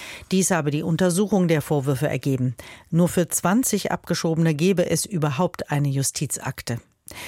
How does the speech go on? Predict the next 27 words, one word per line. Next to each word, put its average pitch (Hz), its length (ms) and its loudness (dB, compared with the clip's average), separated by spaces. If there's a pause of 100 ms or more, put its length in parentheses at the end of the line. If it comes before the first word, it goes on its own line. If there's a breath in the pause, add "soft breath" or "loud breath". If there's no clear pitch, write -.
(280 loud breath)
U-S-Präsident 190 920 0
Trump 202 460 2
hatte 208 240 0
die 185 160 2
Venezolaner 165 760 2
unter 180 200 0
dem 151 180 2
Vorwurf, 170 560 2
der 165 260 0
Tren 165 320 2
de 160 80 2
Aragua 165 680 2 (180)
anzugehören, 147 840 0
nach 170 140 0
El 156 200 0
Salvador 160 600 0
abschieben 117 420 -2
lassen. 92 380 -2 (500 loud breath)
Er 175 140 0
bezog 196 340 -2
sich - 220 -2
bei 208 100 2
diesem 190 340 0
umstrittenen 180 680 -2
Vorgehen 185 640 2
ohne 185 340 2
Gerichtsverfahren 156 880 0